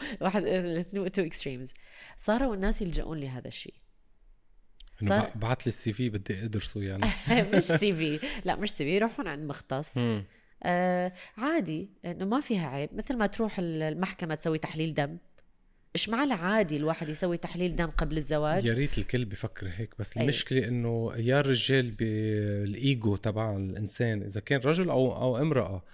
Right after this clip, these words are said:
Speaker 2: بيكون في إيجو إنه أنت ما بتحبني أو أنت مش واثق فيي أو أنت، وعادة اللي بيتزوجوا، آه، بيكون التراكمات اللي حطوها على حالهم بالكوميتمنت، يعني إذا كان من الصداقة، بعدين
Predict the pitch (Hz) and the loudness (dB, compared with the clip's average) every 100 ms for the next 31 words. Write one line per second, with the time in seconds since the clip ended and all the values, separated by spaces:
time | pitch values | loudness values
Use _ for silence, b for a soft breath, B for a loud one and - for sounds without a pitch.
0 | B B - - 143 - 143 165 165 127 | B B -4 2 2 2 4 4 4 2
1 | 117 123 120 135 143 - 123 120 117 127 | 2 0 2 0 0 0 0 0 0 -2
2 | - - 156 170 156 110 107 113 110 107 | -2 -4 -2 0 0 0 -2 -2 -4 -4
3 | - 110 104 - - - 147 139 135 - | -4 -2 -4 -8 -10 -6 -6 -4 -6 -6
4 | 104 113 - 110 B B B - 123 170 | -6 -6 -4 -6 B B B -4 2 4
5 | 208 165 135 113 107 - 160 156 131 127 | 4 4 2 -2 -2 2 6 6 4 0
6 | 123 131 - 123 120 110 123 - 180 170 | 0 -2 -2 -2 0 2 2 4 4 4
7 | 123 - 127 131 - 127 151 175 - 127 | 4 4 6 6 4 6 8 6 4 0
8 | 110 113 107 101 - - 165 123 110 - | 2 2 2 0 -2 4 4 4 2 2
9 | 147 123 110 107 131 165 - 117 107 110 | 4 4 4 2 4 4 2 -2 -2 -2
10 | 110 110 120 151 147 131 - 123 127 135 | -2 -2 -2 2 2 2 0 0 2 2
11 | 110 117 110 110 127 | 2 0 0 2 0